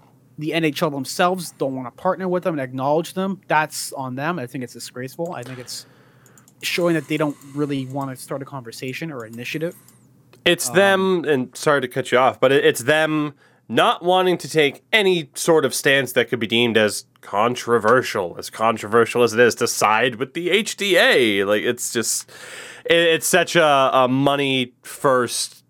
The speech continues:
Speaker 2: overly political move where you look worse and take more heat by essentially ignoring the issue than you do by actually addressing it, which, uh,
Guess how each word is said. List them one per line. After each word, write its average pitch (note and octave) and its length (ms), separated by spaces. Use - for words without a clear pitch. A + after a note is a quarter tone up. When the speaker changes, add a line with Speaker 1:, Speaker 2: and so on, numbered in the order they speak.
Speaker 2:
overly B2+ 640
political A#2+ 640
move G#2+ 500
where G#2 380
you G#2 340
look C3 400
worse A2 760
and G#2+ 180
take A#2 300
more E3 320
heat - 500
by G#2 220
essentially G#2+ 680
ignoring F#3+ 680
the A#2 160
issue G#2 420
than C3 260
you B2+ 100
do A2 440
by A#2 160
actually F#2+ 640
addressing C3+ 480
it, - 380
which, A2+ 260
uh, A#2+ 140